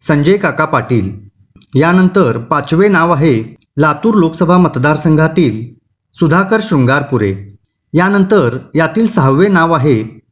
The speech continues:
जळगाव लोकसभा मतदारसंघातील उमेश पाटील. त्यानंतर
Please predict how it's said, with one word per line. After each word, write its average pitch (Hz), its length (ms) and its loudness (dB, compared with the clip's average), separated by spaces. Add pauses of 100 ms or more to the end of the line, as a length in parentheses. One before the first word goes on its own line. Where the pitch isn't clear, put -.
(180)
जळगाव 151 440 2
लोकसभा 170 440 0
मतदारसंघातील 147 1040 0 (140)
उमेश 175 300 2
पाटील. 120 440 -2 (680)
त्यानंतर 190 640 0